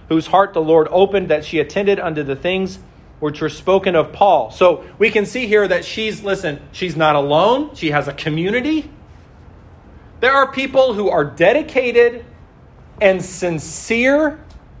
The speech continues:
who have never heard the gospel, and God still wants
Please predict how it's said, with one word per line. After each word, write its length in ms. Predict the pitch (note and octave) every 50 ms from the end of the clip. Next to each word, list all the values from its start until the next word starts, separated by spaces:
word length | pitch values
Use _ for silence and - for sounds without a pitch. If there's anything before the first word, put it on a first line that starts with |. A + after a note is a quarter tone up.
| - - - - - - - - - - - - - - - - - - - - -
who 160 | A3 A3+ G#3+
have 220 | G3 G3 F3+ E3+
never 540 | E3+ E3+ F3 F#3 G3+ A#3+ B3 C4+ D4+ D4+ C#4
heard 300 | - - B3 B3 G#3+ F#3+
the 80 | F#3+ E3+
gospel, 760 | F#3 F#3 F#3 F3+ F3 - - - D3+ C3 A#2 A2+ C3+ D3+ - - - - - - - - - - - - - - - - - - - -
and 320 | F#3+ G3 G3 F#3 F3 C#3+
God 560 | D3+ F#3+ G3+ A3 A#3+ C4 C4+ C#4 C#4 C4 B3 - - - _ _ _ _
still 920 | - - - - - - - D4 D4+ C#4 B3 A3 G#3 G3+ G2+ G#3 G#3 - - - - - - - - _ _ - _ _ - - _ - - - _ - _ _ - - - - _ _
wants 680 | C3+ C3+ D#3 G3 A3 A3+ A#3 A3+ - - - - - -